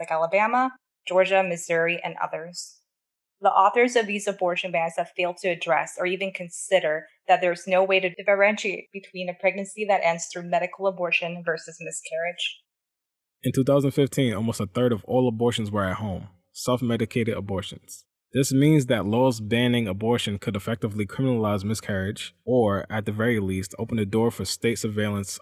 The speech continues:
Speaker 2: of the private lives of all women and pregnant people. In the last six or so years now, with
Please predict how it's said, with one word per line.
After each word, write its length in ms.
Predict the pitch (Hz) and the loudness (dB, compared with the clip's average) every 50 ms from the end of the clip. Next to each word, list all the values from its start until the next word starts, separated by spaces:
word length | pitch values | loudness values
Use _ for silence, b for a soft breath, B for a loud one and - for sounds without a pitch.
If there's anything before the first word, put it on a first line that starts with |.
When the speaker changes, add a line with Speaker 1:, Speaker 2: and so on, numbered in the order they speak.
| - | -6
Speaker 2:
of 100 | 120 117 | -4 -2
the 100 | 117 120 | -2 -2
private 400 | 110 - 143 143 139 131 135 101 | -2 2 2 4 4 4 2 2
lives 520 | 107 113 113 110 101 95 92 87 92 95 - | 2 2 2 2 2 2 0 -2 -4 -6 -6
of 160 | 101 95 85 | -8 -6 -4
all 260 | - 104 110 107 104 | -2 0 0 2 2
women 320 | 104 104 98 95 98 104 - - | 0 0 0 -2 -4 -6 -6 -4
and 120 | 107 107 | -4 -4
pregnant 300 | - 110 104 95 87 85 | -2 -2 -2 -2 -2 -4
people. 300 | 80 - - - - - _ _ _ _ _ _ _ _ _ - | -6 -8 -12 -14 -20 -20 _ _ _ _ _ _ _ _ _ -6
In 100 | - 113 | -4 -2
the 60 | 117 | 0
last 280 | 113 113 110 107 - | 0 0 0 0 0
six 220 | - - 139 - - | 0 0 0 2 0
or 60 | 143 | 0
so 160 | - - 139 | 2 2 2
years 340 | 131 120 113 120 117 110 101 | 2 2 2 2 2 2 0
now, 380 | 110 107 101 92 90 92 95 - | -2 -2 -2 -2 -4 -6 -8 -6
with 320 | - 101 113 113 - - | -4 -4 -4 -4 -6 -10